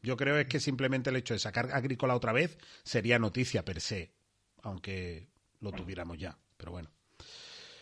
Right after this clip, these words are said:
Eh, te pregunta por aquí, Luis, ¿sabes si va a haber reedición del Carson City o si hay planes de sacar un nuevo Kickstarter? Es que ya está casi imposible de conseguir.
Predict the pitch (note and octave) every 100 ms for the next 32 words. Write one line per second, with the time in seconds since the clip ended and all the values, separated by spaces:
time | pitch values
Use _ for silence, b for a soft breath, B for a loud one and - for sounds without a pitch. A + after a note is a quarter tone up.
0 | B B B B _ - C3 B2+ B2 A#2+
1 | A2+ A2+ A2 A#2 C3 C#3+ C3+ C#3 A#2+ D#3+
2 | D3+ E3 F3+ F3+ G3 F#3+ G#3 E3+ D#3+ D3
3 | C#3+ C#3+ B2 C3 B2 - C3+ B2+ A#2+ -
4 | C3+ B2+ - B2 G2+ - B2+ B2+ G#3 A#3
5 | - B2 - B2 B2 B2+ A#2+ A2+ A#2+ A#2+
6 | B2 B2 B2 B2 A#2 A2 G#2 - B2 C3+
7 | - F#3+ F#3 - A2 - C3 B2+ B2+ -
8 | D3 C#3 C3 B2+ G#2 G2+ - A#2 A2 G#2+
9 | G2 F2+ F2+ D#2 D#2